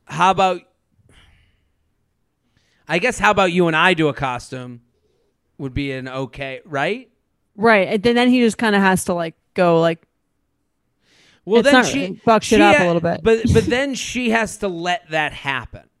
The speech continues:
Speaker 1: You can't be the person that gets what you want and then you're miserable.
Speaker 2: Right.
Speaker 1: You can't be like, "Well, you're only doing it 'cause you want." No, no, no. I'm, I'm, I'm honest mistake. My bad. Let's do this. Like,
Speaker 2: Right.
Speaker 1: you have to, you have to let that be.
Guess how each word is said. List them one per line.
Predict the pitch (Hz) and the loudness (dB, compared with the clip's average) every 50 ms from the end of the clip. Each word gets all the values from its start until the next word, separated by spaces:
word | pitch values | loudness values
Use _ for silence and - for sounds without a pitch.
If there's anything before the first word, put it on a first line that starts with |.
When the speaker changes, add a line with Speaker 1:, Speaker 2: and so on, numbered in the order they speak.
| _ _ _ _ _ _ _ | _ _ _ _ _ _ _
Speaker 1:
You | - 170 208 | -4 -2 -2
can't | - - - 269 277 277 269 | -2 0 0 2 2 2 0
be | 262 262 262 | -2 -2 -2
the | 226 254 | -2 0
person | 254 - 214 220 214 196 - - 190 185 | 0 0 0 0 0 -2 -2 -4 -4 -2
that | 180 170 - - | -2 -4 -2 -2
gets | 185 185 - - | -2 -2 -2 -4
what | 190 185 185 | -6 -6 -4
you | 190 180 | -4 -2
want | 165 175 170 165 160 156 151 - | 0 0 0 0 0 -2 -4 -6
and | 156 151 151 | -8 -8 -6
then | 147 147 | -6 -6
you're | 147 143 | -6 -6
miserable. | 135 131 131 127 113 117 101 92 76 _ _ _ _ _ _ _ _ _ _ _ _ _ _ _ | -6 -6 -8 -8 -10 -12 -16 -18 -20 _ _ _ _ _ _ _ _ _ _ _ _ _ _ _
Speaker 2:
Right. | 196 190 175 - - - _ _ _ _ _ _ _ _ | 0 0 0 0 -4 -14 _ _ _ _ _ _ _ _
Speaker 1:
You | 165 202 | -4 -4
can't | - - 233 247 240 - | -2 0 0 0 0 0
be | 240 233 | 0 2
like, | 214 202 190 185 180 | 2 2 2 0 0
"Well, | 208 220 | 0 0
you're | 220 214 214 | 2 2 0
only | 214 220 214 208 | 0 0 -2 -4
doing | 190 143 185 196 202 196 | -2 0 2 2 2 2
it | 156 | 0
'cause | 175 160 139 | -2 -2 0
you | 165 160 | 0 2
want." | 170 175 170 165 | 2 2 0 0
No, | 190 196 208 226 | 0 2 2 4
no, | 240 247 240 | 2 2 0
no. | 240 254 254 233 180 113 | 0 0 0 0 -2 -2
I'm, | 117 139 160 156 147 | -4 -6 -8 -8 -10
I'm, | 147 147 156 160 156 156 151 - | -12 -12 -12 -12 -14 -16 -16 -14
I'm | 147 147 151 151 147 147 156 151 143 | -12 -10 -10 -10 -12 -12 -14 -14 -14
honest | 135 143 151 170 185 170 - | -10 -10 -8 -8 -8 -8 -10
mistake. | 175 180 - - 180 185 180 135 | -10 -12 -10 -6 -6 -6 -6 -6
My | 110 127 135 143 | -8 -10 -10 -8
bad. | 135 143 156 170 170 143 101 | -6 -4 -4 -4 -6 -8 -10
Let's | 107 117 120 - - | -14 -18 -20 -20 -16
do | 143 147 160 | -12 -12 -12
this. | 165 139 92 _ _ _ _ _ _ _ _ _ _ _ _ _ _ _ _ _ _ _ _ | -12 -14 -18 _ _ _ _ _ _ _ _ _ _ _ _ _ _ _ _ _ _ _ _
Like, | - 196 196 180 | 4 4 4 6
Speaker 2:
Right. | 165 214 | 4 4
Speaker 1:
you | 226 | 2
have | 254 269 - | 2 2 0
to, | - 220 220 | -4 -4 0
you | 226 247 | 0 0
have | 262 - | 0 0
to | 262 247 | 0 -2
let | 214 196 190 196 196 - - - 156 | -2 0 -2 -4 -4 -6 -8 -6 -2
that | 170 165 165 160 160 156 - 127 117 _ | 0 0 2 0 -2 -4 -10 _ _ _
be. | - 156 156 151 147 143 139 139 131 123 120 117 117 | -4 -4 -4 -4 -6 -8 -10 -12 -14 -16 -18 -20 -20